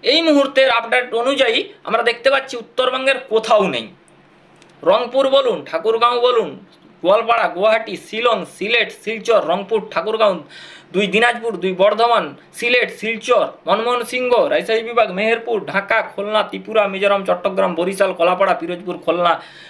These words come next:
চট্টগ্রাম, মহেশখালী, ফটিকচুড়ি উপজেলা, হলদিবাড়ি, খুলনা, কলকাতা, সাউথ নর্থ চব্বিশ পরগনা, হাওড়া, হুগলি, পশ্চিম মেদিনীপুর, পূর্ব মেদিনীপুর, কাকদ্বীপ, নামখানা, ফেজারগঞ্জ, তমলুক, উলুবেড়িয়া, পিংলা, সবং, ঘাটাল, ক্ষীরপাই, দাসপুর, খানাকুল,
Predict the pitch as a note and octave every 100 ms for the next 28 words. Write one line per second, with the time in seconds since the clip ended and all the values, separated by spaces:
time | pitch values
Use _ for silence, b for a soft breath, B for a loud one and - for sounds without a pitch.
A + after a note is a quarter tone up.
0 | B G#3 G3+ G3+ G#3+ G3+ G3 G3+ G#3+ F#3+
1 | F#3 G3 G3 G#3+ F#3+ G3 G3+ G#3 E3 C3+
2 | B2 F3 G3+ G#3 G3+ F#3+ - F#3+ G3 F3+
3 | F3+ F#3 F#3 F3+ - F3+ F3+ F#3 F3+ F3
4 | F3+ F#3 F#3+ F#3 F3+ C#3+ E3 F#3 D3 E3+
5 | G3 F#3+ D#3+ D3+ F3+ F#3 F#3 F3+ E3 D#3
6 | D#3+ F3+ F#3 F#3 F#3 D#3 - B B B
7 | F3+ G3 G3+ G#3 F#3 F#3 G3+ F#3 E3+ E3
8 | F#3+ F#3 F3+ F3+ F#3 F3+ E3 F3+ F#3 F3+
9 | E3+ E3+ F3 F3 - F3 E3+ D3 D#3+ F3
10 | D#3+ - B B - G3+ F#3+ G3+ F3+ F3
11 | F#3+ - F3+ - F3+ G3 F#3+